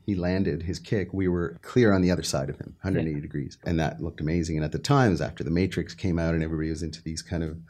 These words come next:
Speaker 1: shots, and it was sort of like a Matrix shot because he was so slow motion, and yet our move was so rapid, uh, relative to him that you would just never see that combination. And that's what happens with an audience, is they don't know technically what you did,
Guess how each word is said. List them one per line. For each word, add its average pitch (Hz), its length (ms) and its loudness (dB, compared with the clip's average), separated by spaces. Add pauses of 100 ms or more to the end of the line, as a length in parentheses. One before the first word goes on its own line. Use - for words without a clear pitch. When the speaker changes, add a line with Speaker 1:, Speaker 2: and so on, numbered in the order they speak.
(400)
Speaker 1:
shots, 113 460 0 (100)
and 95 140 2
it - 20 2
was 92 180 -2
sort 92 380 0
of 92 60 0
like 101 160 4
a 104 40 4
Matrix 95 440 2
shot - 280 -4
because 80 280 -6
he 90 100 -2
was 80 180 0
so 104 600 6
slow 101 260 2
motion, 101 600 0
and 82 400 -4
yet 87 260 0
our 85 160 0
move 92 360 4
was 73 120 -6
so 87 180 -2
rapid, 78 580 0 (560)
uh, 71 280 -4
relative 92 380 4
to 87 100 -4
him 76 260 0
that 78 160 -4 (200)
you 90 100 -4
would 87 80 -4
just 87 160 -4
never 87 200 2
see 85 240 -2
that 78 220 -2
combination. 78 640 -4 (280)
And 113 100 2
that's 147 180 4
what 135 80 6
happens 123 280 4
with 90 120 0
an 85 80 2
audience, 82 380 2
is 82 80 -4
they 98 80 2
don't 120 200 2
know 90 160 4
technically 85 480 -4
what - 160 -6
you - 60 -8
did, 80 420 0